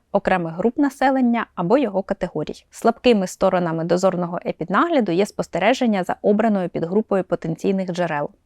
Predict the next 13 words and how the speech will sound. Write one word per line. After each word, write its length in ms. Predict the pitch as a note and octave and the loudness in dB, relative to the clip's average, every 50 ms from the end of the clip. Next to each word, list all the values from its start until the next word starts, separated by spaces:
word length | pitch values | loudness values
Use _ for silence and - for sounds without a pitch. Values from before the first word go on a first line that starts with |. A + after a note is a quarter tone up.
| _ _ | _ _
а 100 | - F3+ | -4 -2
також 340 | - F#3 F#3+ - F3+ E3+ F3+ | 0 0 0 0 0 -2 -2
збір 300 | E3+ E3+ F3 F3 E3+ D#3+ | -2 -2 0 0 0 0
даних 380 | D#3+ G3 B3 D4 C#4+ A#3 G#3 | 0 2 2 2 2 0 0
з 60 | F#3 | -2
обмеженої 580 | F#3 E3+ E3 E3+ F#3 A3+ - A3 G3 F#3 E3+ D#3 | -4 -4 -2 -2 -2 -2 0 -2 -2 -2 -4 -4
кількості 480 | - - E3+ F#3+ - F#3 F3 - - G3+ | -6 -6 -6 -6 -6 -8 -10 -8 -10 -12
постачальників. 800 | - - - - - D#3+ - - D#3+ D#3+ D#3+ E3 E3 - - - - - - - - - - - | -10 -12 -10 -10 -10 -10 -8 -8 -8 -8 -8 -10 -10 -12 -16 -20 -20 -16 -12 -10 -8 -6 0 2
Популяційний 720 | A3+ A#3+ - - A#3+ G#3 G#3 - - A3 G3+ F#3 F3+ E3 | 2 2 2 2 0 0 0 0 0 0 0 0 0 -2
нагляд, 400 | D#3+ E3+ F3+ G#3+ B3 C#4+ D#4 D4+ - - | -2 -2 -2 0 0 0 -2 -2 -2 -2
англійською 520 | A#3+ A#3 A3 A#3+ B3+ B3 - - A#3+ A3 | -2 0 2 2 0 0 0 -2 -2 -2
Population-Based 1120 | A3 - A3 - - A3 G#3+ A3 G#3+ G#3 - - A3 G#3+ G3 G#3 G#3 G3+ - - - G3+ - | 0 -2 -4 -2 -2 0 0 0 0 -2 -2 -4 -4 -2 0 0 -2 -2 -4 -6 -8 -6 -2
Surveillance, 500 | - G#3+ G#3 G3+ G3 G3 G3 G3 - - | 0 0 0 0 0 -2 -4 -6 -10 -14